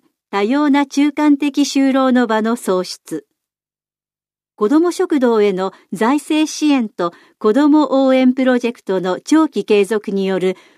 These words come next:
子どもの社会的孤立防止、豊かな人間関係の構築支援。学習支援の対象者及び実施回数の増による貧困の連鎖の防止。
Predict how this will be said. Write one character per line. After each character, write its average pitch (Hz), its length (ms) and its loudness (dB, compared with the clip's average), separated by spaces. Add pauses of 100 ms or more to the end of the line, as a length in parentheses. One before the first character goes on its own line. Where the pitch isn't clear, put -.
(140)
子 240 140 0
ど 320 120 4
も 302 140 6
の 294 120 4
社 208 220 -4
会 294 260 0
的 277 280 -2
孤 202 160 -2
立 254 320 0
防 190 240 -2
止、 - 320 -6 (320)
豊 262 280 2
か 226 140 -6
な 190 140 -4
人 269 280 4
間 294 200 2
関 294 260 0
係 226 240 -2
の 208 160 -2
構 262 300 0
築 262 280 -4
支 226 220 -4
援。 151 280 -2 (1300)
学 202 240 -4
習 339 240 0
支 339 200 -4
援 294 220 2
の 190 140 -4
対 254 240 0
象 262 240 0
者 190 260 -4 (220)
及 233 240 4
び 185 220 -4
実 202 200 -2
施 330 260 -2
回 311 240 -2
数 285 300 -2
の 190 240 -4
増 254 260 0
に 180 160 -6
よ 170 140 -4
る 170 180 -4 (340)
貧 277 280 4
困 262 280 0
の 240 140 0
連 294 240 2
鎖 190 200 -6
の 151 140 -8
防 180 200 -6
止。 - 280 -10